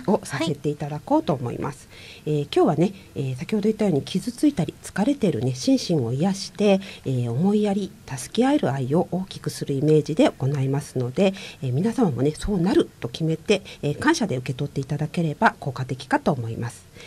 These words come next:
Speaker 1: えー、興味のない方やね、疑う方には届きませんので、えー、申し訳ないんですが、スルーされてくださいね。えー、それでは、えー、させていただきますね。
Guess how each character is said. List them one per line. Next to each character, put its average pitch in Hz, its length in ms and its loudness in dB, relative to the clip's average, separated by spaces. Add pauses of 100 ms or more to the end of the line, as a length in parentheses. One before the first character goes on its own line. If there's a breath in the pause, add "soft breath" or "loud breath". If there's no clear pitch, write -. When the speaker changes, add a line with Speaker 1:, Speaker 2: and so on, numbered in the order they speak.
(260 loud breath)
Speaker 1:
え 180 40 -4
ー、 165 180 -2
興 339 160 6
味 311 120 12
の 196 100 8
な 208 160 6
い 254 40 2
方 220 220 0
や 135 120 0
ね、 185 200 4
疑 196 340 0
う 277 40 0
方 330 260 4
に 320 100 10
は 165 160 4
届 143 260 -2
き 151 100 2
ま 170 100 6
せ 226 160 4
ん 226 80 6
の 180 120 4
で、 233 200 4 (220 loud breath)
え 147 120 0
ー、 - 20 -2
申 156 120 4
し - 80 -6
訳 196 180 2
な 262 120 6
い - 20 6
ん 269 60 6
で 247 80 2
す - 120 -8
が、 311 160 0
ス - 140 -8
ル 143 80 0
ー 143 40 -6
さ 135 120 -4
れ 120 80 -4
て - 100 -14
く - 120 -14
だ 107 100 -10
さ - 160 -14
い - 100 -12
ね。 359 180 4 (380 loud breath)
え 131 40 -6
ー、 131 100 -4
そ - 120 -8
れ 240 80 0
で 294 100 2
は、 - 140 0 (160)
え 165 40 -8
ー、 131 120 -8
さ 127 120 -14
せ 131 120 -8
て 135 100 -10
い - 20 -6
た 131 140 -10
だ 135 100 -8
き 139 140 -8
ま 143 140 -6
す - 120 -8
ね。 143 360 -2